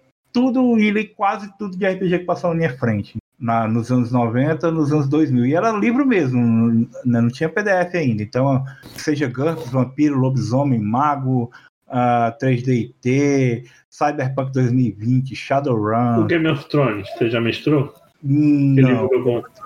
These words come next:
Speaker 1: Eu mestrei uma vez só no evento, lá em Macaé.
Speaker 2: Hum.
Speaker 1: Isso, mas,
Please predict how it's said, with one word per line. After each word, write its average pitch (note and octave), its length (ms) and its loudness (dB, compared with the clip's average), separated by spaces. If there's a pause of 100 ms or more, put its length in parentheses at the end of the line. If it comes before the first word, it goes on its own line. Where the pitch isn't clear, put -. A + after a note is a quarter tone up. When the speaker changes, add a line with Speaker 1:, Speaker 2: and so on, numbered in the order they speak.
(120)
Speaker 1:
Eu D3+ 100 0
mestrei F3+ 360 0
uma A3+ 160 0
vez F#3 200 0
só E3 160 -2
no F3 100 -2
evento, G#2+ 460 -2 (240)
lá A#2 240 -2
em C#3 60 -2
Macaé. C3 480 -2 (260)
Speaker 2:
Hum. G2+ 240 0 (400)
Speaker 1:
Isso, A#3 360 -2
mas, G#3 200 0